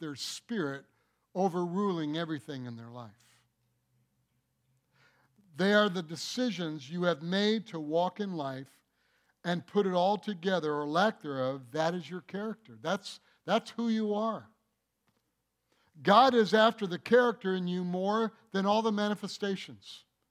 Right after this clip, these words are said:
He's after the character than he is all the gifts and all the callings, because character is the hard thing for God to build,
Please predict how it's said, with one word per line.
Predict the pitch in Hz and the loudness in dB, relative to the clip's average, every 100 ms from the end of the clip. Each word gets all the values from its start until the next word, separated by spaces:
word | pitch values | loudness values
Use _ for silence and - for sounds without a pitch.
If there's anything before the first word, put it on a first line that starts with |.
| _ _ _ _ _ _ _ | _ _ _ _ _ _ _
He's | - 202 | -2 2
after | 247 247 247 | 4 4 0
the | 220 | -4
character | - 240 254 254 254 185 | 2 4 6 6 2 -4
than | 185 196 | -2 0
he | 202 | 0
is | 190 | -2
all | 208 220 | 0 2
the | 220 | 0
gifts | 147 220 240 - - - _ _ | 0 4 4 2 -10 -18 _ _
and | 202 214 | 4 6
all | 214 240 | 4 4
the | 226 | 0
callings, | - 254 269 233 170 175 151 _ _ - | 2 4 6 4 2 -4 -10 _ _ -6
because | 208 226 214 - | -2 2 0 -2
character | - 277 320 277 - - 165 156 175 - _ _ - | -2 2 4 4 2 -4 -4 -4 -6 -12 _ _ -2
is | 233 202 | 0 2
the | 220 185 | 2 2
hard | - 277 302 233 - | 6 8 8 2 -8
thing | 180 147 139 147 180 - _ _ _ _ _ | -6 -4 -6 -8 -12 -16 _ _ _ _ _
for | - 208 | 0 0
God | 160 220 233 185 | 6 8 8 6
to | 208 | 0
build, | 147 254 240 175 170 | 0 4 4 4 -2